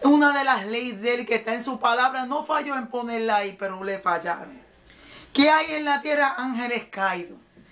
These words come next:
¿Y qué son ángeles caídos? Demonios, aquellos ángeles que se corrompieron cuando el, este, ese ángel de luz que se llamaba Lucifer estaba al lado de Dios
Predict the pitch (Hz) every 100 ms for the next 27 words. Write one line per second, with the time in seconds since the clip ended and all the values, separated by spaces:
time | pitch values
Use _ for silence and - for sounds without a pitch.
0 | - - - 233 262 285 302 294 294 302
1 | 277 277 240 - 226 214 202 190 180 -
2 | - 190 214 202 240 269 247 202 185 214
3 | 220 247 269 269 262 269 262 - - -
4 | 269 262 269 - 269 262 247 269 285 311
5 | 302 294 294 277 277 262 247 240 226 -
6 | - 240 247 247 254 262 262 269 262 277
7 | 262 254 226 233 247 240 220 220 220 226
8 | 226 233 226 226 220 254 247 247 - -
9 | - 240 262 262 262 269 277 269 - 247
10 | 247 254 269 277 _ _ _ 202 254 254
11 | 247 - _ - - - 220 220 254 262